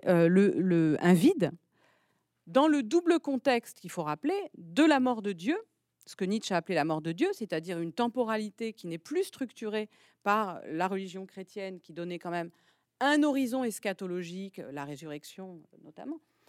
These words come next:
et puis, euh, la crise des espérances révolutionnaires, euh, de type socialiste, marxiste, et cetera. Donc, dans un contexte où on ne sait plus où on va, le néolibéralisme nous dit où il faut aller. Il nous donne le cap. Et c'est, c'est l'une des raisons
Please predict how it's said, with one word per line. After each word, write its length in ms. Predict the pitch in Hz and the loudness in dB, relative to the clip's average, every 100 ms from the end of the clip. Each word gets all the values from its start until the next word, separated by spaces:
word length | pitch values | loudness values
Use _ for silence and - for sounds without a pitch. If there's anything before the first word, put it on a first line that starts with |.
| - - _ | -20 -20 _
et 140 | 269 294 | 0 0
puis, 360 | 294 349 349 - | 4 4 4 2
euh, 180 | 202 190 - | 2 2 -2
la 260 | 190 208 208 | 0 2 0
crise 480 | - 302 339 196 175 | -2 -2 -2 -4 -6
des 240 | 196 185 | -4 -4
espérances 480 | 180 196 185 262 - | -6 -6 -6 -6 -8
révolutionnaires, 960 | 190 170 175 165 165 156 190 269 214 | -10 -8 -10 -10 -10 -6 -2 -2 -2
euh, 100 | 151 | -4
de 120 | 151 | -6
type 280 | 160 - 220 | -8 -10 -10
socialiste, 600 | - 165 - 156 220 - | -10 -10 -10 -10 -10 -8
marxiste, 500 | 143 156 - 226 - | -8 -8 -14 -16 -16
et 20 | |
cetera. 320 | 151 - - - _ - - 202 | -20 -16 -18 -18 _ -20 -8 0
Donc, 200 | 226 - _ _ _ _ - | 0 -2 _ _ _ _ -2
dans 240 | 240 294 | 2 4
un 100 | 302 - 202 196 | 4 2 -8 -8
contexte 440 | 285 294 311 285 - | -6 -2 0 -2 -6
où 40 | |
on 20 | |
ne 60 | 190 | -8
sait 100 | 202 | -8
plus 140 | 208 | -6
où 80 | 269 | -6
on 100 | 185 | -6
va, 240 | 160 226 349 _ _ _ | -6 -6 -6 _ _ _
le 140 | 233 | 4
néolibéralisme 760 | 302 294 240 196 185 262 359 233 | 6 4 2 -2 -4 -4 -4 -6
nous 40 | |
dit 140 | 208 359 | -4 -4
où 80 | |
il 100 | 247 | -4
faut 180 | 180 196 | -8 -18
aller. 220 | 151 - _ _ _ - | -20 -20 _ _ _ -6
Il 140 | 226 | -2
nous 140 | 233 | -2
donne 380 | 175 233 294 294 | 0 0 0 -4
le 80 | 170 | -10
cap. 260 | - 131 - _ _ _ _ - - - | -14 -20 -20 _ _ _ _ -20 -8 -4
Et 80 | 196 | -4
c'est, 260 | - 294 - - - - | 0 -2 -2 -12 -20 -16
c'est 220 | - 247 | -6 0
l'une 220 | 240 311 | 4 4
des 80 | 247 | 4
raisons 380 | 185 175 208 | 0 -4 -8